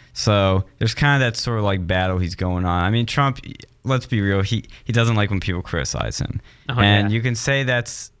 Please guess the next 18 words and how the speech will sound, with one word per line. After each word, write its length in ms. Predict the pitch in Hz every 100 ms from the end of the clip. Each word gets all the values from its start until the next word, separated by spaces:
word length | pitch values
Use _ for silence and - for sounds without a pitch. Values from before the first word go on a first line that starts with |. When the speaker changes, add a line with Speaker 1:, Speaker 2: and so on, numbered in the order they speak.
| -
Speaker 1:
I 160 | 113 131
think 240 | 139 135
there's 200 | 120 110
just 340 | - - - -
a 60 |
little 220 | 107 113 123
bit 100 | 113
of 80 |
strategy 480 | - 98 92 104 113
involved, 380 | 117 117 120 110
which 260 | 98 95 98
is 320 | 92 90 - - - - _ _
if 220 | 110 113 135
you 80 | 147
let 180 | 160
people 300 | - 156 135
criticize 680 | 113 - 98 101 123 120 127
you 220 | 135 139